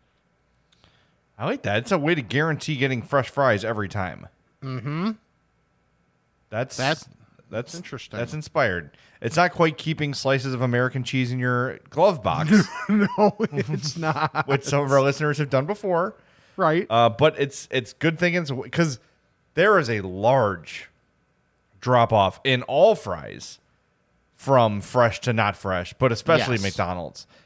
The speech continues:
Speaker 1: 'Cause I think
Speaker 2: Right.
Speaker 1: a fresh McDonald's fry is really hard to beat, but
Speaker 2: Mm-hmm.
Speaker 1: it's pretty rare you get a brand new fresh French fry at
Speaker 2: Very
Speaker 1: McDonald's.
Speaker 2: true.
Speaker 1: So, good move. I like it. I'm a fan of your life and your idea.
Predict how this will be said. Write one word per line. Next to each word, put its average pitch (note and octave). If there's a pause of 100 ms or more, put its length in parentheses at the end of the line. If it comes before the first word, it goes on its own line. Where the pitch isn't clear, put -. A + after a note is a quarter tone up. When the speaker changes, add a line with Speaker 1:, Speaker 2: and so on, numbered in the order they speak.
Speaker 1:
'Cause B2
I D3
think E3
Speaker 2:
Right. C3
Speaker 1:
a A#2
fresh C#3+
McDonald's A#2
fry G#2
is E2
really G#2+
hard G#2
to F2+
beat, A#2+ (420)
but C3+
Speaker 2:
Mm-hmm. A#2+
Speaker 1:
it's D3
pretty D#3
rare B2+
you G2+
get G2+
a G2
brand G2+
new G2
fresh G2
French F2+
fry - (840)
at A2
Speaker 2:
Very B2+
Speaker 1:
McDonald's. E2+
Speaker 2:
true. F2 (360)
Speaker 1:
So, F2+ (340)
good G#3+
move. A#3+
I A#2+
like C3
it. - (220)
I'm G2+
a -
fan A2+
of F2+
your F#2+
life F2+
and F2+
your F2
idea. D#2